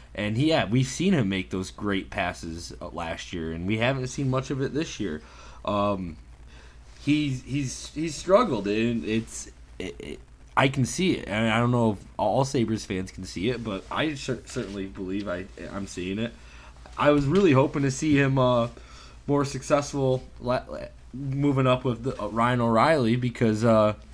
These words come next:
last year I loved the chemistry those two guys had. Riley was getting him the puck, and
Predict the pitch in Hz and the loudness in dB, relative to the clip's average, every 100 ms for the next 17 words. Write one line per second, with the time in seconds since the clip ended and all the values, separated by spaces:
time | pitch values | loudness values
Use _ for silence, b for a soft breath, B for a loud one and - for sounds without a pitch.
0 | B B B B B B B B B 95 | B B B B B B B B B 0
1 | 147 170 139 135 120 135 131 110 107 120 | 2 2 2 4 4 4 2 2 2 2
2 | 117 131 165 175 113 90 90 - 104 98 | 0 0 -2 -2 -2 -2 -4 -4 -4 -2
3 | 90 92 95 85 85 95 95 104 135 127 | -2 -2 -2 -4 -4 -4 0 2 2 0
4 | 117 139 110 123 120 - 101 127 - 92 | -2 -2 -2 -4 -4 -4 -4 -4 -4 -10